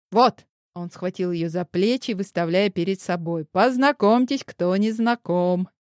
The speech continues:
Мой самый лучший секретарь Елена Васильевна». «Прям уж самый лучший!»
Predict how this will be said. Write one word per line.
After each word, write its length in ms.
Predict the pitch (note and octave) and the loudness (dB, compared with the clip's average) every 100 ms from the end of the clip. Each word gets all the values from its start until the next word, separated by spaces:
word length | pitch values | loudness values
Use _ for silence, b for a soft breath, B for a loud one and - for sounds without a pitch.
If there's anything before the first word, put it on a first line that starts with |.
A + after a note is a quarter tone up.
| _ | _
Мой 260 | F3 F#3+ G3 | -4 0 0
самый 680 | - - - G3+ B3+ C4 C4+ | -2 -6 2 4 4 2 2
лучший 420 | G#3+ G#3+ G#3 A#3 | 2 0 0 -4
секретарь 640 | G#3 G3 F3+ E3+ F#3+ G#3+ | -4 -6 -4 -2 2 2
Елена 480 | A#3 D#3+ E3+ G3 G#3+ | 2 -2 0 2 2
Васильевна». 840 | G3+ G#3+ - F#3+ F3 E3 F3 F3 E3 _ _ _ - | 0 -2 -2 0 0 -2 -6 -8 -12 _ _ _ -2
«Прям 340 | G#3+ C#4+ D4 | 4 4 4
уж 140 | A3 - | 2 -2
самый 480 | - G3+ G3 G3 | 0 2 2 2
лучший!» 640 | F#3+ F#3+ F#3 - F#3 G3+ - | 4 4 2 -2 -2 -2 -4